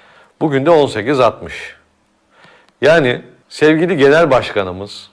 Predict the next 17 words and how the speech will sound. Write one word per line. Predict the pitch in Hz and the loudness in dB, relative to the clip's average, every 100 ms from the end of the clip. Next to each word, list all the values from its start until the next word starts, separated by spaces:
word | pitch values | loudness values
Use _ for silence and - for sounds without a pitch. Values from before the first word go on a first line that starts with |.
| - | -2
nasıl | 165 170 147 | 0 2 2
haberdar | 131 127 135 123 127 | 2 4 2 4 2
olduysa, | 123 120 135 147 107 101 - _ - | 2 0 -2 -2 -2 -4 -6 _ -2
elektrik | 120 135 139 160 160 | 2 2 0 -2 -2
faturasını | 131 - 131 120 143 143 | -2 0 0 0 -4 -2
bile | 113 104 - - _ _ _ - | 0 0 -2 -10 _ _ _ -10
ödeyemeyen | 117 110 120 123 104 90 82 _ _ | -6 -2 -2 -2 -4 -8 -14 _ _
sevgili | - - 117 120 123 | -8 -4 -4 -4 -6
genel | 104 107 127 | -4 -2 0
başkanımız | 104 87 - 82 80 147 - - - | -2 -4 -8 -10 -10 -14 -16 -20 -2
nasıl | 170 170 131 | 0 2 2
haberdar | 123 131 113 113 107 | 4 2 2 2 2
olduysa | 117 123 151 - 104 135 - _ - | 0 0 -4 -2 -4 -4 -14 _ -2
bir | 202 | 0
koyup | 202 165 170 | 4 2 2
üç | 131 | -2
alıyor. | 123 90 80 | -2 -2 -6